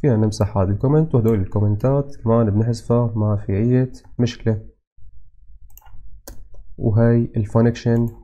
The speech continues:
تبعي. طيب خلونا نتناقش شوي. أنا البيانات اللي بدي أبعتها على السيدر شو هي؟ أنا بدي أقول له شو هن البيانات اللي عندي، بدي أدخل له البيانات تبعي هون. طيب وين بخزن البيانات تبعي كونه أكتر، أكتر من كاتيجوري؟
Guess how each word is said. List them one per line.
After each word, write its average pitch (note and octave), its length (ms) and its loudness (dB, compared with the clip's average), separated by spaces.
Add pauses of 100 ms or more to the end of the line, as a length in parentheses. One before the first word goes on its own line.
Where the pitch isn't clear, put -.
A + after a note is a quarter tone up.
(160)
تبعي. G2+ 280 2 (680)
طيب G#2 240 4 (180)
خلونا F#3 300 4
نتناقش C3 420 2
شوي. G2 360 2 (720)
أنا E3+ 100 6
البيانات C3 400 6
اللي B2+ 100 6
بدي A2+ 120 6
أبعتها A#2+ 280 4
على F#2+ 100 4
السيدر A2+ 320 0
شو D3+ 200 2
هي؟ G#2 300 2 (280)
أنا D#3 100 6
بدي B2 120 2
أقول C#3 140 4
له B2 100 4
شو D3 140 2
هن C#3+ 160 6
البيانات A2 560 4
اللي B2+ 140 4
عندي، G#2+ 400 2 (320)
بدي A2 120 4
أدخل A2+ 340 4
له C#3 60 6
البيانات A#2 560 4
تبعي B2+ 240 6
هون. G#2+ 300 0 (320)
طيب G#2+ 180 4
وين E3 160 6
بخزن B2+ 340 4
البيانات A2 440 4
تبعي G#2+ 240 6
كونه A2 280 4
أكتر، - 580 2 (100)
أكتر A#2+ 320 2
من G#2+ 440 4
كاتيجوري؟ A2 640 2